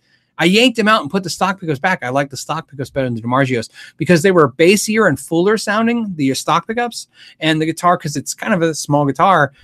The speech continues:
just gave it a fuller sound. So I wanna put some aftermarket pickups in it for the fun of it, but the, the stock pickups are great. So sometimes th-, that's even better, is when you, when you find that,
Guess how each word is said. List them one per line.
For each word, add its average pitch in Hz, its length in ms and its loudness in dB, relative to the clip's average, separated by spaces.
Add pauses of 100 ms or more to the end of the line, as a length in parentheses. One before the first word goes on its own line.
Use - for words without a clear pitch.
(140)
just - 200 -6
gave 156 180 0
it 151 60 -2
a 156 60 -2
fuller 147 400 0
sound. 139 580 0
So 143 400 0 (300)
I 160 80 2
wanna 190 400 4
put 180 200 0
some 160 140 -6
aftermarket 147 420 -4
pickups 147 280 -12
in 175 80 -4
it - 120 -12
for 135 100 -14
the 120 40 -10
fun 139 220 -6
of 185 100 -2
it, 220 260 -4
but 139 220 -4 (720)
the, 113 220 -14
the - 60 -14
stock - 280 -14
pickups 151 300 -14
are - 20 -12
great. 202 380 -2 (400)
So - 160 -12
sometimes 175 420 -2
th-, 139 220 -12
that's 226 200 2
even 220 240 4
better, 185 280 4
is 123 120 2
when 139 160 4
you, 127 200 2 (460)
when 139 140 0
you 139 80 2
find 151 380 2
that, 143 220 -2